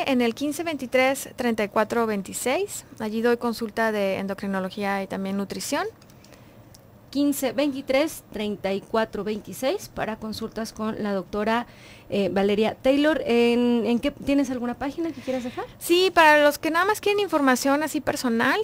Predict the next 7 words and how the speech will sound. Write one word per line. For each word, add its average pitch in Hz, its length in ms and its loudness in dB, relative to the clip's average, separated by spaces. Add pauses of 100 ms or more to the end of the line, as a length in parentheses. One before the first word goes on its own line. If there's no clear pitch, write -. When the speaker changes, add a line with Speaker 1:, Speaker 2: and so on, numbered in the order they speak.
Speaker 1:
tengo 277 180 0
una 285 160 0
página 277 380 -2
de 254 80 0
endocrinología 220 840 -2
para 202 260 2
pacientes 196 800 -4